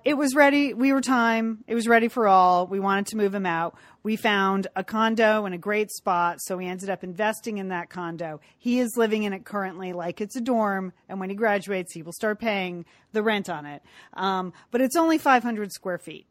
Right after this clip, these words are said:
It's charming and lovely and has high ceilings, but it's,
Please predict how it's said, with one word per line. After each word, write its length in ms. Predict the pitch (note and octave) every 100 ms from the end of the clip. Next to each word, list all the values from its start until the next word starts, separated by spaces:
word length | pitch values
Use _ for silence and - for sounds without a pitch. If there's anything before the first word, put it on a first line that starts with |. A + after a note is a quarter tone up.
| -
It's 520 | A3 G#3+ - - - G3
charming 680 | - C4 C#4 C#4+ C#4+ C#4 C4
and 180 | G#3 G#3+
lovely 480 | A3+ A#3 B3 B3
and 100 | G#3+
has 160 | G3 G3
high 160 | G#3+ G#3 -
ceilings, 360 | A#3 A#3 A#3
but 160 | - B3+
it's, 200 | D4+